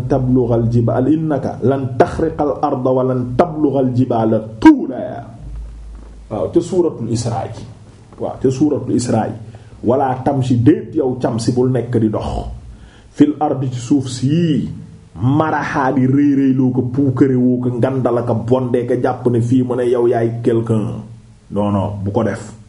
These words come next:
Voilà. "إنك لن تخرق الأرض"، xamal ne loo fi bonde bonde lu rëy rëy lu manoo xotti suuf si ndax yaa ngi tëb ci kawam. "ولن تبلغ الجبال طولا"، loo bonde bonde bonde manoo jote montagne yi ci kawe.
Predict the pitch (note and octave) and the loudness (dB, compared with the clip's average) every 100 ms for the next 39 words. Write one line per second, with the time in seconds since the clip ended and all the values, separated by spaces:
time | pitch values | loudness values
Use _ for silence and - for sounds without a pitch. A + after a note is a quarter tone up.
0 | - _ - _ _ _ - F#2+ G2+ - | -20 _ -20 _ _ _ -6 -4 -4 -6
1 | - - - - - - - - - _ | -12 -20 -20 -20 -20 -20 -20 -20 -20 _
2 | - _ - - - _ _ C3 C3+ C3 | -20 _ -20 -20 -20 _ _ 0 2 0
3 | C3 C3 A#2+ A#2 B2 A#2 B2 A2+ A#2 G#2+ | 0 0 0 0 0 0 0 0 0 -2
4 | A2 A2+ G#2+ G2+ A#2+ C#3 C3+ B2+ B2+ B2+ | 0 -2 -2 -2 -2 0 2 2 2 2
5 | - B2+ B2+ B2+ B2 A#2+ A2+ A#2 A#2 A#2 | 0 2 2 2 0 0 0 2 2 2
6 | B2+ C#3 C3+ B2+ A#2+ B2+ C#3+ B2 - F#3 | 2 2 2 2 2 2 2 0 0 0
7 | - F3+ G3 E3+ - D3 C#3+ C#3 B2+ C3 | 0 0 0 0 0 0 0 0 2 0
8 | - - F#4 - - - - - - - | 6 6 4 -2 -4 -4 -6 -10 -18 -20
9 | - - - - G2+ C3 C3+ B2+ B2+ G3+ | -20 -20 -18 -8 0 0 2 0 0 0
10 | E3 E3 D3 C#3+ D3 C#3 C3 C3 - C3+ | 2 2 2 2 0 2 2 0 0 2
11 | C3 B2 B2 C3+ - C#3 C3+ C3 B2+ B2+ | 2 2 2 2 2 0 2 0 0 0
12 | B2 A#2+ B2 B2+ B2 B2+ C3 B2+ B2+ B2+ | 0 2 2 2 0 2 2 2 2 0
13 | B2 A#2+ C3 D3 C3+ B2+ B2+ A2+ A2+ G2+ | 2 0 2 0 0 0 0 -2 -2 -4
14 | F#2+ | -6